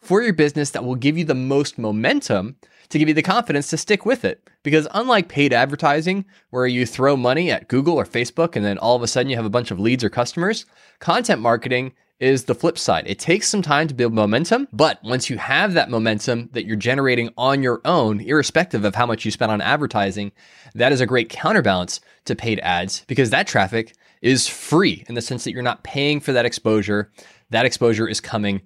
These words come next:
to you. So it really is a good complement to a paid acquisition strategy, having a content marketing strategy, an organic reach strategy. And in this episode, I'm gonna break down the first piece of content you need to make, but also the structure and the framework for how to think about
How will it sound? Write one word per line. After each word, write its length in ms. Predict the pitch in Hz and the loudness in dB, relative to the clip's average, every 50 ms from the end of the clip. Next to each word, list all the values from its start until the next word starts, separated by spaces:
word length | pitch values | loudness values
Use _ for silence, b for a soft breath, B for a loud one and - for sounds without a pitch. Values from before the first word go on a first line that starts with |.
| b b b b - | b b b b -12
to 160 | - - 127 | -6 -2 -2
you. 180 | 110 95 82 - - | -2 -2 -4 -8 -8
So 260 | - - 156 131 - - | -2 0 0 0 0 -2
it 120 | 139 139 | -6 0
really 240 | 139 160 175 185 185 | 0 2 4 4 2
is 100 | 180 - | 2 2
a 40 | 139 | 0
good 160 | 135 135 123 | -2 -2 -2
complement 500 | - - 131 127 123 - 143 139 139 - | -2 -2 -4 -4 -2 -4 -4 -6 -6 -6
to 120 | - - 101 | -4 -2 -2
a 60 | 95 | -2
paid 320 | - - - 131 131 135 | -4 -4 -2 0 2 2
acquisition 500 | 120 113 - - 113 101 92 - - - | 2 2 0 0 -2 -2 -2 -2 -6 -8
strategy, 580 | 87 - - 131 131 123 117 - 127 123 117 b b b b b b | -8 -2 2 2 2 2 0 -2 -6 -6 -8 b b b b b b
having 360 | b - 101 107 120 135 143 | b 0 0 2 2 4 2
a 60 | 135 123 | 2 2
content 420 | - 139 131 131 107 - 123 101 | 2 0 0 0 0 -2 -4 -2
marketing 360 | 110 113 117 - - 117 113 | 0 0 0 0 0 -4 -4
strategy, 500 | 110 - - 110 107 113 110 104 101 110 | -4 -2 0 0 0 0 0 -2 -2 -2
an 80 | 101 - | -4 -4
organic 500 | - 92 90 90 95 101 120 127 120 - | -4 -6 -6 -4 -2 -2 -2 -2 -2 -4
reach 140 | 113 101 - | -6 -4 -4
strategy. 580 | - - 113 104 104 104 92 107 104 104 101 B B B B B | -6 -2 0 0 0 0 0 -2 -2 -2 -2 B B B B B
And 80 | - 107 | -4 -2
in 80 | 117 | -2
this 140 | 135 120 - | -2 0 -2
episode, 320 | 131 110 113 107 120 113 | -2 -4 -2 -2 0 0
I'm 80 | 113 107 | 0 0
gonna 120 | 107 101 | -2 -4
break 380 | 92 - - 117 127 135 135 - | -6 -6 -2 0 0 0 0 0
down 380 | - 127 120 113 107 101 104 - _ - | 0 0 0 2 0 -2 -4 -6 _ -4
the 80 | 104 | 0
first 260 | - - 196 240 - | 2 4 2 2 2
piece 200 | - 143 - - | 0 0 0 0
of 60 | 110 - | -6 -4
content 360 | 113 104 104 98 - 117 104 | -4 -4 -2 -2 -4 -4 -4
you 80 | 110 | -4
need 120 | 107 107 - | -4 -4 -4
to 100 | - - | -4 -4
make, 240 | 117 - - - - _ _ | -4 -4 -4 -8 -20 _ _
but 180 | - 131 - _ | -6 -6 -6 _
also 720 | - 135 147 175 220 202 - - 135 113 110 107 110 - - | 0 2 4 4 2 0 0 0 2 2 2 2 0 -4 -8
the 480 | 113 110 123 120 123 120 117 113 110 - _ - | -8 -6 -4 -2 -2 0 0 -2 -2 -4 _ -14
structure 500 | - - - - 165 160 - - - 190 | -12 -10 -4 -2 -2 -2 -2 0 0 0
and 80 | 175 | 0
the 40 | 135 | 0
framework 520 | - - - 139 143 156 170 180 185 - - | -2 0 0 0 2 2 2 0 0 -2 -2
for 160 | - 135 120 | -6 -6 -6
how 340 | - - - - 165 196 196 | -6 -8 -6 -2 -2 -2 0
to 140 | - 156 | -2 -4
think 320 | 135 - - 196 202 190 - | -8 -4 -4 -2 -2 -2 -2
about 420 | 131 113 120 110 110 107 - - | -2 2 2 4 4 2 0 -2